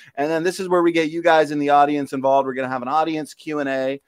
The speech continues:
So please make sure you are tagging me with your questions at Standing for Truth. And that way I won't miss them. Okay, let's get right into the fun. James, we're gonna hand it over to you. Uh, whatever you take,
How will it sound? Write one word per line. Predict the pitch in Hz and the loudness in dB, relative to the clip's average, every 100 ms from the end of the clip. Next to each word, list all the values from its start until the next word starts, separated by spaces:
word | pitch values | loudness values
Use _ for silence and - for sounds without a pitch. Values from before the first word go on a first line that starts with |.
| _ _ | _ _
So | _ 127 | _ -12
please | - 151 147 123 | -8 -6 -4 -4
make | 135 123 | -8 -8
sure | - 135 | -8 -6
you | 127 123 | -4 -2
are | 110 | -4
tagging | - 156 165 160 151 | -2 0 0 0 -2
me | 147 | -2
with | 139 208 | 0 0
your | 220 196 | 0 0
questions | 180 165 - 160 151 151 _ _ - | 2 2 0 -4 -4 -6 _ _ 2
at | 180 185 | 2 2
Standing | - 160 151 120 | -4 -4 -4 -8
for | 131 | -10
Truth. | 131 120 120 - _ _ - | -6 -4 -6 -10 _ _ -8
And | 120 | 0
that | 127 123 | 2 2
way | 123 123 123 | 0 -2 -2
I | 117 | -6
won't | 113 110 117 _ _ | -6 -8 -10 _ _
miss | 101 98 - | -16 -16 -16
them. | 87 82 | -18 -6
Okay, | 131 - 170 | 2 6 6
let's | 175 - | 4 6
get | 135 | 4
right | 156 170 170 | 6 4 4
into | 160 156 143 151 143 | 0 -4 -2 -2 0
the | 135 | 0
fun. | 127 160 170 147 | 2 4 4 2
James, | 156 165 143 | -2 -2 -4
we're | 135 | -4
gonna | 139 | -4
hand | 135 143 | -4 -4
it | 143 | 0
over | 139 135 | 0 0
to | 127 127 | -6 -4
you. | 143 165 165 175 _ _ - _ _ | 0 2 2 -2 _ _ -20 _ _
Uh, | 127 127 | 2 2
whatever | 120 143 147 156 | 2 2 2 0
you | 156 | -6
take, | 147 156 202 | -2 0 0